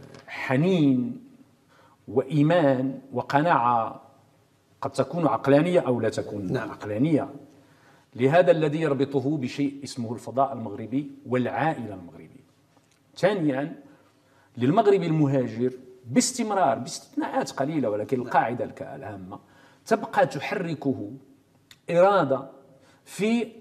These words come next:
Speaker 1: أن يقدم شيئا ما لهذا البلد، لبلده ولوطنه.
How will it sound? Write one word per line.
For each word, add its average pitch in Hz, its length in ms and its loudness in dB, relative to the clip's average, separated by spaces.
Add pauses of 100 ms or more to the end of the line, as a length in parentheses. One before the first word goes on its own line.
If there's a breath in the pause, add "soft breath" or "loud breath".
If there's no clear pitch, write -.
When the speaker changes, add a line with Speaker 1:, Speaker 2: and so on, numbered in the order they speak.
Speaker 1:
أن 202 140 -4
يقدم 170 520 -4
شيئا 165 340 -6
ما 165 300 4
لهذا 123 300 2
البلد، - 360 -10 (400)
لبلده 113 600 -6
ولوطنه. 101 540 -10